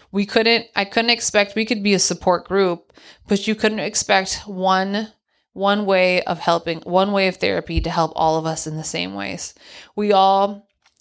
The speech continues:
we all need things that are gonna be more specific to who we are. We might need more of a, like, physical, like, a, a grounding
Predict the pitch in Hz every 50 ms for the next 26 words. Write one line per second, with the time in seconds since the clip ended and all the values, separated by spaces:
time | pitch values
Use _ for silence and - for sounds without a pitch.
0 | _ _ 196 202 220 220 220 226 233 226 214 196 196 190 196 190 185 185 185 -
1 | 180 175 175 175 180 175 175 170 175 170 165 165 170 165 - - 170 160 - 170
2 | 160 160 165 160 - - - 160 - 156 160 165 170 180 - - - - 202 180
3 | - - - - - - - _ _ _ - 196 202 208 214 208 214 208 - -
4 | 202 202 196 190 190 180 185 180 180 180 180 175 175 175 175 170 165 160 165 170
5 | 170 - - _ 160 160 156 156 - - - - 185 185 180 185 170 - 170 165
6 | 95 95 - - - 175 175 - 165 170 - - - - - - 180 175 180 185
7 | 180 185 180 175 175 165 160 160 165 160